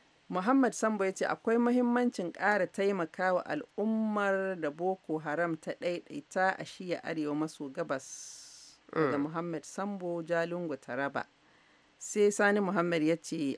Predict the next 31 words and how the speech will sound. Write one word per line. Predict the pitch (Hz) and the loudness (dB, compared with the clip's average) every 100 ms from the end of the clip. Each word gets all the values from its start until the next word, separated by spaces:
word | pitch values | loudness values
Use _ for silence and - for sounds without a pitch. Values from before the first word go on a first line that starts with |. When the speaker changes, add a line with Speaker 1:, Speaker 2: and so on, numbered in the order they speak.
| - | -2
Speaker 1:
Allah | 180 165 | 2 4
ya | 143 | 4
ba | 147 175 | 4 2
su | 214 - | 0 -8
ikon | - 196 196 190 160 160 | -6 -4 0 4 4 4
kai | - 214 | 2 4
wa | 214 | 6
mabukatan. | 151 156 143 - 120 147 180 127 _ - | 6 4 2 -2 -4 -4 -6 -8 _ -20
Speaker 2:
Amin. | - 120 | -16 -6
Speaker 1:
Kaji | 151 160 156 | 0 0 0
ya | 165 175 | 0 2
yi | 180 | 2
magana | 147 139 151 143 | 0 4 4 4
Speaker 2:
Mm. | 131 | 4
Speaker 1:
mai, | 139 127 120 - _ - | 2 0 -4 -12 _ -2
mai | 151 151 | 4 6
Speaker 2:
Mm, | |
Speaker 1:
mahimmanci. | 170 165 170 170 170 113 - | 6 4 6 6 4 0 -6
Speaker 2:
sosai. | - 117 - 110 | -10 -12 -10 -10
Mm. | 107 101 101 95 _ _ _ _ _ _ _ | -12 -14 -18 -20 _ _ _ _ _ _ _
Speaker 1:
Sai | - - 185 196 190 | -10 0 4 6 6
Muhammad | 180 165 214 202 | 6 4 6 6
Mustapha | 170 190 - 165 165 165 | 4 2 0 2 4 4
Gire | 175 233 180 | 2 4 4
ya | |
ce | 175 160 | 2 0
suna | - 175 143 | 0 2 2
fama | 139 196 196 190 | 2 2 4 4
da | 185 131 | 4 2
yunwa. | 139 151 139 - - _ | 2 4 2 0 -10 _
Speaker 2:
Mm. | 165 151 | -6 -6